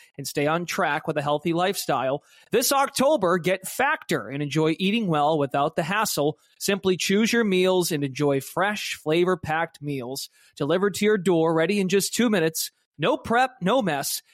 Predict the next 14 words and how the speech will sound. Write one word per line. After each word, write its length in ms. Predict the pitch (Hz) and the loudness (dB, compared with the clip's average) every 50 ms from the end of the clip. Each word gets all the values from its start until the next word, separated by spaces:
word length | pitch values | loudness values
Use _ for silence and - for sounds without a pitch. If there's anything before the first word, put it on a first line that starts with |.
| _ _ _ _ | _ _ _ _
Head 240 | 185 220 233 - | -2 -2 -2 -2
to 200 | - - 190 160 | 0 0 0 0
factor 880 | 135 - - - 220 226 254 262 254 - - 269 269 269 269 254 - - | 0 -4 -4 -4 -2 -2 0 -2 -4 -4 -2 0 2 4 2 2 0 -2
meals 600 | _ 170 202 247 233 190 175 175 180 175 160 - | _ -2 0 2 2 4 4 4 2 2 0 -2
dot 320 | - 180 175 185 208 214 - | -2 0 0 2 0 0 -2
com 400 | - 180 170 160 156 151 156 151 | -2 0 0 2 0 0 -2 -2
slash 480 | - - 165 151 147 147 151 - - - - | -2 -2 0 0 0 0 -2 -4 -6 -4 -2
action 480 | 185 196 208 - - - 240 233 226 208 | -2 -2 -2 -2 -2 -2 0 0 0 0
network 500 | 196 208 202 - 208 202 208 202 - _ | 0 0 0 0 0 0 0 0 -2 _
pod 520 | - - 220 208 156 127 131 147 151 160 - _ _ _ _ _ | 0 2 2 2 2 2 0 -4 -4 -8 -10 _ _ _ _ _
fifty 600 | - - - 302 311 - - - 135 104 - - _ _ _ _ _ _ _ | -18 -4 -2 -2 -2 0 -2 -4 -6 -6 -8 -14 _ _ _ _ _ _ _
and 160 | 160 151 151 | -6 -2 2
use 220 | 165 202 220 - | 2 2 2 2
code 480 | - - 220 208 190 175 170 180 185 180 | 0 0 2 2 4 4 4 2 0 0